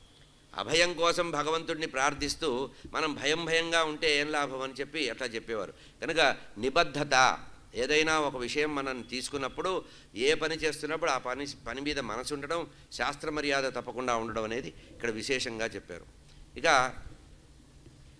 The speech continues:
భక్తులైన వారు వచ్చి, శృంగేరికి ఆస్తికులైనటువంటి వారు బాగా భక్తితో వస్తారు.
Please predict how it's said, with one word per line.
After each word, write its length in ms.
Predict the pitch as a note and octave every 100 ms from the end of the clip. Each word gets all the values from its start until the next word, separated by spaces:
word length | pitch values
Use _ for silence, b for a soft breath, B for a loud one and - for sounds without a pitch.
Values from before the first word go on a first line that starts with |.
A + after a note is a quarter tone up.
| -
భక్తులైన 560 | - - - F3 F3 E3
వారు 260 | E3 E3
వచ్చి, 560 | D#3 C#3+ D#3 D3+ D3 D3 - -
శృంగేరికి 460 | B2+ D3 D#3 D#3 D3
ఆస్తికులైనటువంటి 920 | A#2 C3+ D#3+ D3+ D#3 D3+ B2 D3 C#3
వారు 160 | C#3 B2+
బాగా 500 | G2+ A#2 C#3 D#3 E3
భక్తితో 500 | C3+ - C#3 D#3 C3+
వస్తారు. 360 | - C3+ G2+